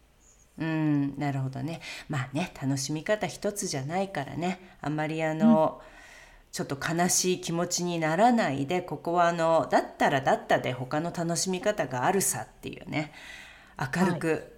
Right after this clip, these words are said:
Speaker 1: はい、近場をね、発見するっていう気持ちで、ぜひローカルな部分でね、
Speaker 2: うん。
Speaker 1: 楽しんでほしいなと思いますが、で、あの、
Speaker 2: はい。
Speaker 1: このゴールデンウィークの真っ只中のところに、五月の五日、
Speaker 2: はい。
Speaker 1: 子どもの日っていうのがね、ありますよね。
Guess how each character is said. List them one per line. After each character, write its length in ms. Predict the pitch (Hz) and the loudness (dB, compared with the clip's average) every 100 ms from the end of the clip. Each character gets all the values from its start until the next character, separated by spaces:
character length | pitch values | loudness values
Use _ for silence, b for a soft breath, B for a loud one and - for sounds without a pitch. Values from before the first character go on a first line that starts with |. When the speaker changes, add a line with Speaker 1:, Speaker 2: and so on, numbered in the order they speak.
| - | -16
Speaker 1:
は 220 | - 151 139 | -6 0 0
い、 160 | - - | -2 -6
近 260 | - - 156 | -4 0 2
場 220 | 147 147 | 4 4
を 120 | 143 | 4
ね、 280 | 147 156 151 | 2 0 -4
発 200 | - 135 - | -6 -6 -4
見 200 | - 165 | -2 0
す 180 | 151 - | 2 2
る 80 | 143 | 0
っ 20 | |
て 200 | 139 - | -4 -4
い 100 | 135 131 | -2 -2
う 80 | |
気 140 | 131 135 | -2 -4
持 140 | 127 | -4
ち 140 | 131 123 | -6 -6
で、 140 | 131 | -6
ぜ 120 | 131 | -4
ひ 180 | 165 135 | -4 0
ロ 160 | 135 202 | 4 4
ー 60 | |
カ 120 | 202 127 | 2 -2
ル 100 | 120 | -4
な 280 | 123 - - - | -10 -12 -20 -6
部 100 | 147 | -4
分 160 | 127 | -4
で 100 | - | -4
ね、 220 | 135 151 139 B B | -4 -4 -4 B B
Speaker 2:
う 40 | 196 | 4
ん。 20 | |
Speaker 1:
楽 200 | 196 151 | 4 2
し 140 | 151 | -2
ん 60 | 160 | -2
で 80 | 131 | -2
ほ 100 | 135 | -4
し 140 | 135 | -2
い 40 | |
な 160 | 135 160 | -2 -2
と 100 | 156 | -4
思 160 | 131 175 | -4 -2
い 60 | |
ま 160 | 196 208 | 0 0
す 220 | 202 - | 0 -4
が、 520 | - 202 214 190 143 B B B B B | 0 4 6 6 2 B B B B B
で、 160 | 208 214 | 4 6
あ 80 | 190 | 6
の、 100 | 233 | 6
Speaker 2:
は 100 | 226 | 4
い。 20 | |
Speaker 1:
こ 60 | |
の 200 | 196 190 | 6 4
ゴ 220 | 185 185 254 | 6 6 6
ー 40 | |
ル 80 | 339 | 6
デ 120 | 349 | 4
ン 80 | 349 | 4
ウ 20 | |
ィ 140 | 359 330 - | 4 2 0
ー 20 | |
ク 120 | - | 0
の 400 | 143 151 143 - | 4 6 4 2
真 140 | 147 160 | 0 -2
っ 60 | - - | -4 -2
只 240 | 453 381 | 2 4
中 300 | 202 160 151 | 2 0 -2
の 120 | 139 | -2
と 140 | 139 151 | -4 -6
こ 160 | 151 | -4
ろ 100 | 143 | -2
に、 360 | 131 160 180 127 | 0 2 2 4
五 120 | 202 | 6
月 360 | 247 233 233 147 | 8 8 6 2
の 140 | 131 | 0
五 260 | - 131 294 | -2 -2 0
日、 80 | 165 | 2
Speaker 2:
は 60 | 139 | 0
い。 40 | B B B B | B B B B
Speaker 1:
子 140 | - 175 | -2 6
ど 140 | 254 | 8
も 140 | 277 | 8
の 120 | 285 285 | 8 6
日 140 | 285 | 2
っ 40 | |
て 140 | 269 156 | -4 -2
い 40 | |
う 40 | 127 | -2
の 120 | 117 | -2
が 100 | - | 0
ね、 160 | 165 | 2
あ 100 | 143 | 2
り 100 | 135 | 2
ま 120 | 139 143 | 0 0
す 140 | - | -2
よ 80 | 135 | -4
ね。 400 | - 226 277 - | 2 4 2 -4